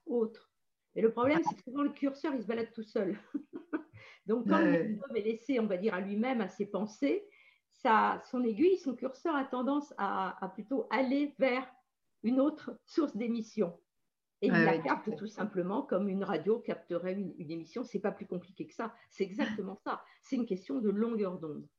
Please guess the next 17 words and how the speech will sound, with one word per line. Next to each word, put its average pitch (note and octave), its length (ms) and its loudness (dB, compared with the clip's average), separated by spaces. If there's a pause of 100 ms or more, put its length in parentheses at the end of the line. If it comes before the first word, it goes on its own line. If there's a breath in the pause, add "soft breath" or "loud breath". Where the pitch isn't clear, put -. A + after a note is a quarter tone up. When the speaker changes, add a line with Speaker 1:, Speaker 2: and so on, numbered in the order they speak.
(520)
Speaker 1:
Ça, D4 200 2
Speaker 2:
Ouais. B3 60 2
Speaker 1:
l'invisible G#3 540 0
me F#3+ 100 0
l'a F#3 160 -2
dit A3 200 -4
et F#3 40 0
me E3+ 120 -2
l'a F3+ 120 -2
répété. E3 460 -4
Ce - 140 -2
n'est B3 200 2
qu'un G#3 140 -2
problème F3+ 460 0
de G#3 100 2
longueur G3+ 560 2
d'onde. - 260 -10